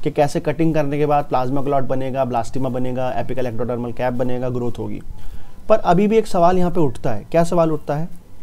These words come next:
सवाल ये है दोस्तों, ये पूछा जाता है कि वो कौन है?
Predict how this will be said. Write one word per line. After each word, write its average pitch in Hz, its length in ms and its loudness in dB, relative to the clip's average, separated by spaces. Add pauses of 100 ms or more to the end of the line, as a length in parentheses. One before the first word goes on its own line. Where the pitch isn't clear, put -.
(160)
सवाल 190 300 4
ये 202 100 4
है 196 100 0
दोस्तों, 180 320 2
ये 190 60 6
पूछा 180 280 2
जाता 147 280 0
है 135 200 -2 (480)
कि 202 80 4
वो 202 200 4
कौन 185 320 2
है? 135 220 0